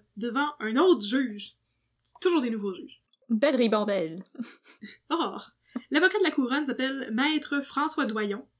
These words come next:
Speaker 1: et le jury est composé de cinq femmes et sept hommes. Yay, des femmes.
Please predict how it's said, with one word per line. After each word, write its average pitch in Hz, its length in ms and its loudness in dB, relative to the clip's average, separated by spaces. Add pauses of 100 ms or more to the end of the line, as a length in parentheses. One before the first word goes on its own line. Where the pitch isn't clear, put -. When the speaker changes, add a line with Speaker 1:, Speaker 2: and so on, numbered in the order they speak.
Speaker 1:
et 359 180 8
le 262 140 4
jury 277 240 4
est 359 80 6
composé 254 300 0
de 254 100 2
cinq 339 340 4
femmes 311 260 4
et 226 40 -2
sept 269 260 0
hommes. 262 320 0
Yay, 277 640 -2
des 262 140 2
femmes. 262 440 0